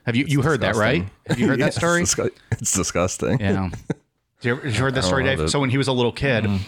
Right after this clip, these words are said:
Speaker 1: this was, like, one of the first times he realized he was a little bit, you know, out there, different.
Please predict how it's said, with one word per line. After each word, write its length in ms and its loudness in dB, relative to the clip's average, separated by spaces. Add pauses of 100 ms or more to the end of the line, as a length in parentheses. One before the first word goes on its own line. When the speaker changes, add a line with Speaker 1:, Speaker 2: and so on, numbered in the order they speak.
(120)
Speaker 1:
this 120 0
was, 100 0
like, 140 -2
one 80 0
of 60 0
the 80 -2
first 400 -2
times 280 0
he 100 2
realized 520 0
he 80 -2
was 80 0
a 60 0
little 180 0
bit, 180 -4 (360)
you 120 0
know, 200 0
out 240 -2
there, 160 -2
different. 400 -2